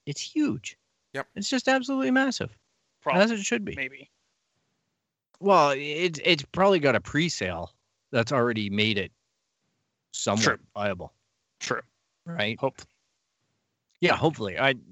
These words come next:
Speaker 1: you know, and I love C D Projekt Red. I think they're a fun company that are making fun products for everybody who gets into them. And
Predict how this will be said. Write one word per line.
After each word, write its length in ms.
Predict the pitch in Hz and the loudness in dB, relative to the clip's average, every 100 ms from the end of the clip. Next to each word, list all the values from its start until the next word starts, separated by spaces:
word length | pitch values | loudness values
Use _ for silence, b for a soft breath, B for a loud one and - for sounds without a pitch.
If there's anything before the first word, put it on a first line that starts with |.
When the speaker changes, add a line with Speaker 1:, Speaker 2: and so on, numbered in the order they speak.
| 131 | -2
Speaker 1:
you 140 | 143 | 2
know, 180 | 120 110 | 2 2
and 180 | 139 127 - | -2 -4 0
I 160 | 135 | 0
love 520 | 127 123 135 135 135 - 131 | 0 -2 0 0 -4 -14 -18
C 200 | - 123 | -12 -12
D 60 | 113 | -8
Projekt 460 | 113 107 110 - - _ | -6 -4 -6 -8 -20 _
Red. 300 | 110 110 107 b b b b | -2 0 0 b b b b
I 100 | 98 | -6
think 200 | 107 92 | -6 -4
they're 340 | 104 98 95 - - | -2 -2 -4 -8 -10
a 100 | 104 | -10
fun 400 | - 113 110 101 | 0 2 2 0
company 440 | 113 101 104 95 b b b - | -4 -2 -2 -4 b b b -6
that 100 | 107 | -2
are 100 | 104 | 0
making 320 | 101 98 101 | -2 -2 -6
fun 280 | - 113 120 | 0 2 2
products 420 | 110 98 98 - | 0 2 0 -2
for 140 | 95 | -6
everybody 460 | 95 101 101 104 101 | -4 -2 -2 0 0
who 300 | 98 98 101 | 0 -2 -2
gets 300 | 101 107 - | 0 0 2
into 180 | 110 95 | -2 -2
them. 180 | 82 76 _ _ _ _ _ _ _ _ - - | -6 -14 _ _ _ _ _ _ _ _ -18 0
And 380 | 104 92 92 | 2 2 -2